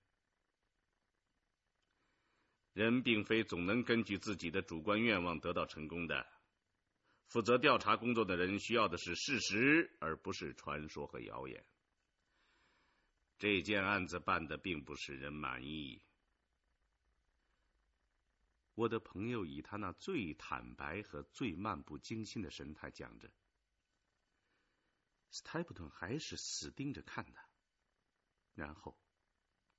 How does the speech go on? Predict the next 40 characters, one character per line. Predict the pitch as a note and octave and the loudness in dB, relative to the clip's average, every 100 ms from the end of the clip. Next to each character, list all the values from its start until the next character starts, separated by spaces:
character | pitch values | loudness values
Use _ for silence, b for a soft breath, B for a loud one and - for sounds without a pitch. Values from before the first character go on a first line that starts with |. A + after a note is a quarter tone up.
| _ | _
他 | - | -10
又 | D#2 | -10
向 | - G2+ C2+ | -6 -6 -6
我 | F2 | -10
转 | - - | -10 -20
了 | C2+ | -18
过 | C2+ | -16
来。 | - _ _ _ _ _ _ _ _ _ _ _ _ _ _ _ _ _ _ _ _ _ _ _ _ | -16 _ _ _ _ _ _ _ _ _ _ _ _ _ _ _ _ _ _ _ _ _ _ _ _
“我 | D3 C3 | 4 4
本 | B2+ D3 F3+ | 6 4 4
想 | B2+ A2 | 2 0
建 | - C#3 B2 | 0 0 2
议 | A#2 | 0
把 | G2+ G2 | 0 -2
这 | A#2+ | -2
可 | - F2+ | -4 -2
怜 | F2+ | -2
的 | B2 | -4
家 | G#2+ B2+ B2 | -2 -2 -2
伙 | - E2+ | -2 -2
弄 | C3+ A#2 | 0 -2
到 | F#2 | -2
我 | C#2+ D2+ | -4 -6
家 | B2+ C#3 | -4 -6
里 | D#2 | -8
去， | - - - _ _ _ _ _ _ _ _ _ _ - | -14 -16 -18 _ _ _ _ _ _ _ _ _ _ -14
可 | E2+ | -12
是 | - | -12
他 | F2 G2 | -10 -8
一 | F2+ | -6
定 | A2 G#2 | -4 -4
会 | - | -4
使 | F#2 G#2 | -6 -6
我 | E2 | -6
妹 | E2+ B2+ | -4 -4
妹 | E2+ D2 D2 | -4 -6 -10
大 | C3 G#2 | -6 -4
感 | - C#2+ C#2+ | -4 -10 -8
惊 | - F#3 | -6 -6
恐， | - C#2+ | -8 -14